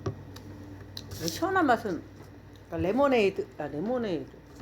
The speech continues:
레-, 레모네이드? 그 레모네이드 맛이네? 이거 술, 술 같지가 않아. 응. 근데 이게 일단은 제가 볼 때는 저 얼음컵을 갖고 왔어요. 왜냐면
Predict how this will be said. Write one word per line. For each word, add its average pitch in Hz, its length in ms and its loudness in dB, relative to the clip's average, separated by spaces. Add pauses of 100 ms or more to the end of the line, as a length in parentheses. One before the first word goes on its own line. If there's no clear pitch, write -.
(160)
레-, 139 180 -10 (840)
레모네이드? 165 760 -2 (380)
그 208 60 -2
레모네이드 277 580 6
맛이네? 160 560 -2
이거 156 180 -8
술, 311 140 -8 (100)
술 330 100 -8
같지가 359 300 4
않아. 269 240 0 (720)
응. 233 160 0 (1000)
근데 190 200 0
이게 180 200 4
일단은 175 380 2
제가 165 180 -2
볼 160 140 -6
때는 160 300 2
저 147 120 -4
얼음컵을 190 420 4
갖고 - 280 -10
왔어요. - 320 -8
왜냐면 151 400 -6